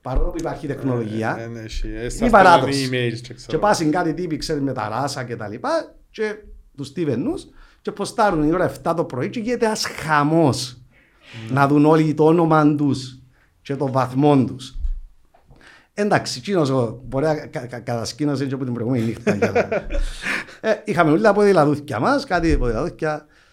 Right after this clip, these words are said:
Speaker 1: και πήγα εγώ η ώρα, μ, το εφτά μισή, οκτώ, ήταν όλοι που η ώρα έξι το πρωί.
Speaker 2: Περιμέναν τα
Speaker 1: Περιμέναν τα αποτελέσματα.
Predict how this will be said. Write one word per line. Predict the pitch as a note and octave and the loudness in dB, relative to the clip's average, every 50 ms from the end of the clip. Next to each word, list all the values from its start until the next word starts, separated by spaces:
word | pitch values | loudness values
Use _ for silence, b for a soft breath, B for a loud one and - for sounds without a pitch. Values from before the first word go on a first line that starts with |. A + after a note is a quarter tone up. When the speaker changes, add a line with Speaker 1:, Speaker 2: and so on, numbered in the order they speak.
| b b | b b
Speaker 1:
και | _ - E3 | _ -8 -2
πήγα | F#3+ G3 F3+ D#3+ D#3 D3 | 4 6 8 8 8 6
εγώ | C#3 C#3+ D3 D#3+ | 6 4 4 4
η | D#3 D#3 | 4 4
ώρα, | D3+ D3+ D3 C#3+ C3+ C3 B2 A#2 A2+ A2 | 4 4 2 4 4 4 2 2 0 -2
μ, | G#2 G#2 G2+ G2+ G2 F#2 - - - - _ _ _ _ _ _ _ _ _ _ _ _ _ _ _ _ _ _ _ _ _ _ - | -4 -6 -6 -8 -10 -12 -14 -18 -20 -20 _ _ _ _ _ _ _ _ _ _ _ _ _ _ _ _ _ _ _ _ _ _ -8
το | C3+ A#2+ | -6 -6
εφτά | A#2+ - - - D3 C#3+ | -6 -8 -8 -6 -2 0
μισή, | D3 D3+ - - | 0 0 0 0
οκτώ, | A#2 G2 - - - A3+ B3 A#3+ A3 - - | -4 -8 -8 -4 0 2 2 2 0 -2 -4
ήταν | F3 E3 E3 D#3 E3+ | -2 2 2 2 2
όλοι | G3 G3+ G3 F#3 | 0 -2 -2 0
που | F#3 | 2
η | E3+ | 4
ώρα | D#3 D#3 | 6 6
έξι | D#3+ E3+ - - - - | 6 6 4 2 0 0
το | F3+ | 2
πρωί. | - - - B2+ C3+ C#3+ D3 C#3 G#2 F2 - - - - _ _ _ _ _ | 2 2 2 2 2 2 2 2 2 0 -4 -10 -18 -20 _ _ _ _ _
Speaker 2:
Περιμέναν | - C3 A#2 A#2 A#2 B2+ B2+ C3 B2 B2 | -8 -6 -6 -4 -4 -6 -6 -6 -4 -2
τα | A#2+ | 0
Speaker 1:
Περιμέναν | A#2 C#3+ C#3+ C#3+ C#3+ D3 D3 D3 C#3 | 2 4 6 6 6 6 6 6 4
τα | D3 | 4
αποτελέσματα. | C#3+ C3 C3+ B2+ B2+ B2 B2+ A#2+ - G#2+ G2+ - - - - | 2 2 2 2 2 2 0 0 -2 -6 -8 -12 -12 -14 -18